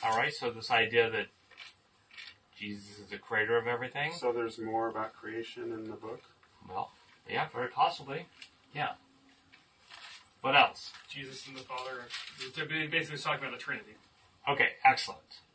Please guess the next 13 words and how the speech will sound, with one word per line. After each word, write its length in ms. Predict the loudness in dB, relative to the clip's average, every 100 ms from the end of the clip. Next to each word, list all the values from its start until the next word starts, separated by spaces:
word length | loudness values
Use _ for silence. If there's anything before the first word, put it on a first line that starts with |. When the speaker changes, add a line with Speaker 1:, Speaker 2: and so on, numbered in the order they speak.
| _
Speaker 1:
All 120 | 0 2
right. 240 | 2 -2 -10 -20 _ -14 -10 -10 -12 _ _ -16
So 200 | -2 0
the 120 | 2
Trinity, 680 | 2 8 10 10 8 6 0 -14 -8
so 160 | 0
we're 80 | 4
gonna 140 | 6 4
see 200 | 4 4
this 160 | 2
whole 260 | 6 6 8
relationship 720 | 6 8 8 6 2 2 2 4
of 580 | 4 4 0 -4 -10